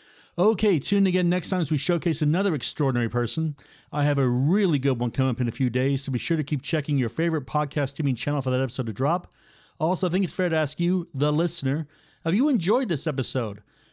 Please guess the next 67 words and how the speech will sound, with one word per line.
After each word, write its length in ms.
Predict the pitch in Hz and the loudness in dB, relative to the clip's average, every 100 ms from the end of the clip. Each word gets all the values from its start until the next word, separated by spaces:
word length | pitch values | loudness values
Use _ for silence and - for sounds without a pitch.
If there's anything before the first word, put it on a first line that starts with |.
| - | -10
I 40 | |
truly 320 | 131 202 233 180 | -2 0 2 2
hope 180 | 185 | 2
you 80 | 160 | 0
have, 260 | 131 160 151 | 2 0 0
so 140 | 147 | -2
please 240 | 135 180 160 | -2 -2 0
go 120 | 160 | 0
and 100 | 147 | 0
hit 140 | 160 | 0
that 100 | 151 139 | -2 -4
subscribe 480 | 131 - 175 185 | -6 -6 -2 -2
button 180 | 143 131 | 0 -2
to 40 | 127 | 0
keep 160 | 156 | -2
up 60 | 139 | -2
to 100 | 139 | -2
date 160 | 147 143 | -2 -2
for 120 | 127 | -2
when 140 | 117 | 0
new 160 | 139 185 | 2 0
episodes 360 | 160 - 139 | -2 -4 -6
drop. 400 | - 131 107 - - _ - - _ | -4 -4 -4 -6 -20 _ -20 -20 _
Also, 240 | 165 202 214 | -2 0 0
if 100 | 151 | 0
you're 80 | 147 | 0
feeling 320 | 185 196 151 | 0 0 0
generous, 560 | 127 185 139 160 - - - | 0 0 0 -2 -4 -12 -6
drop 280 | 131 156 151 | -2 0 0
us 120 | 143 | 0
a 60 | 156 | 0
review. 460 | 139 143 165 139 | 0 2 2 0
We 200 | 101 123 | 0 0
love 260 | 143 170 135 | 2 0 0
reading 360 | 147 165 160 | 0 0 0
what 80 | 143 | 0
our 120 | 143 139 | 0 0
listeners 320 | 151 165 139 | -2 -2 -4
have 100 | 139 | -4
to 40 | 127 | -4
say 160 | - | -4
about 200 | 165 175 | -2 -2
us, 160 | 175 - | -2 -6
good 280 | 120 131 147 | -2 0 2
or 100 | 135 | 2
bad. 460 | 127 113 95 98 - _ _ _ _ _ _ - | 0 -2 -6 -14 -20 _ _ _ _ _ _ 0
We 160 | 147 | 2
are 60 | 202 | 4
still 220 | - 196 | 2 2
enjoying 340 | 185 139 185 185 | 4 2 2 2
our 80 | |
partnership 440 | 170 185 185 143 170 | 0 0 0 0 -2
with 100 | 156 | 0
the 80 | 160 | 2
amazing 480 | 151 196 220 175 | 2 2 2 0
TeePublic. 640 | 135 156 135 135 131 165 135 | 0 0 0 0 0 -2 -2
The 80 | |
Derek 220 | 117 135 120 | 0 0 0
Duval 240 | 120 131 | 0 0
Show 140 | - 131 | 0 -2
has 120 | 113 | -2
a 60 | |
great 200 | 98 135 | -2 -2
little 140 | 156 110 | -2 -6
store 320 | - 156 160 | -4 0 0
on 120 | 110 | 0
there, 220 | 98 95 | -2 -4